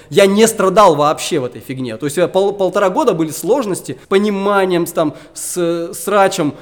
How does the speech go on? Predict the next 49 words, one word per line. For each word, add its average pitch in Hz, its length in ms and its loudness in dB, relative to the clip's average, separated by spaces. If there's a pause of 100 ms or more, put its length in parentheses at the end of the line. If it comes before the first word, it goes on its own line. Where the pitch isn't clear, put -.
(200)
что - 220 -8
типа 160 260 -6
вот, 151 220 -4
ну, 202 180 -4
как 156 160 -4
бы 160 100 0
меня 175 240 2
там, 147 400 -4
как 147 200 -8
мне 156 80 -4
хаз-, 151 280 -8
казалось, 143 440 -4
недохваливали, 175 880 0
недолюбливали, 175 560 -2
ну, 175 160 0
меня 180 260 0
так 170 140 -4
не 294 180 0
было. 175 240 0 (200)
Но 185 100 2
я 226 100 8
думал, 226 220 2
«Блядь, 208 260 6
ну 247 80 2
почему 277 300 2
я, 262 80 6
сука, 190 220 -2
все - 120 -2
время 208 160 2
виноват, 165 520 2
короче, 127 320 -14
ну, 175 100 -2
блядь, 196 260 -2
пиздец». 175 320 -8 (140)
И, 214 160 -2
и 226 160 -4
вот 226 220 2 (100)
задаешь 180 400 0
себе 175 160 -2
этот 156 160 -6
вопрос, 156 340 -2
и 185 60 -8
все 277 220 4
он 214 120 6
решает 180 440 0
вообще, 139 220 -6
снимает 180 420 0
все 190 220 0
вопросы. 123 500 -8